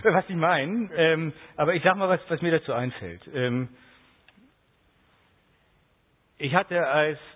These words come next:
vierzehnjähriger eine wahnsinnige Panzersammlung. Ja, ähm, ich hab, ich hab mit, äh, irgendwie so, mit so kleinen Soldaten gespielt. Ich fand das irgendwie,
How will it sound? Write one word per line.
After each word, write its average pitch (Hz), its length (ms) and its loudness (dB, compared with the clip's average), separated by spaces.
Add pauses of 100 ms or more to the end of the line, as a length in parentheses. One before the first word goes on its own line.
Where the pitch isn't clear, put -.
(140)
vierzehnjähriger 156 960 2 (340)
eine 135 340 -10
wahnsinnige 139 540 -2
Panzersammlung. 92 840 -10 (1200)
Ja, 143 260 0
ähm, 143 640 -2
ich 143 120 -4
hab, 165 140 0 (180)
ich 135 140 -8
hab 160 260 -4
mit, 156 180 -2 (160)
äh, 135 400 2
irgendwie 139 500 -2
so, 123 160 -4
mit 127 160 -4
so 123 100 -8
kleinen 135 480 -4
Soldaten 123 480 -2
gespielt. 92 440 -14
Ich - 60 -18
fand 135 140 -6
das 131 120 -6
irgendwie, 139 520 -6